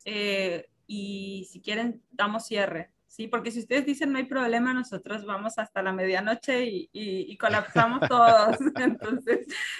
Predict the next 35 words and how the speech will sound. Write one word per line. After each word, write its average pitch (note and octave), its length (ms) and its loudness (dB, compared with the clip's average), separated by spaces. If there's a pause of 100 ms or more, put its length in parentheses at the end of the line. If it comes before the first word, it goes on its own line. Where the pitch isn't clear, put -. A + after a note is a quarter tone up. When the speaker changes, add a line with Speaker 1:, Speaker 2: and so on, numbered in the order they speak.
(120)
Speaker 1:
hay, A#3+ 220 8
hay B3+ 140 4
que E4 120 0
ponernos C#4 540 2
un D4 160 2
límite D#4 400 0
porque B3 280 -4
si B3+ 180 -8
no, A#3 360 2
no A#3 180 -2
sé, F#3+ 560 -6
no - 40 -20
Speaker 2:
Sí, - 100 -4
Speaker 1:
sé C3+ 200 4
cómo A#2+ 160 2
vamos A#2+ 180 0
a - 20 -8
Speaker 2:
no, G#2 60 -6
a - 40 -12
Speaker 1:
hacer. D3 180 0
Speaker 2:
mí D3 80 0
aquí C#3+ 240 -2
me, B2+ 420 -2 (400)
me B2 160 0
van C3+ 240 4
a C3 60 4
llevar C3 420 2
de C3 100 2
la B2 140 4
oreja C3 320 2
a - 20 0
cenar, A2 360 -2
me G2+ 120 -10
parece. F#2+ 320 -12
Speaker 1:
<laughs> C4 640 -2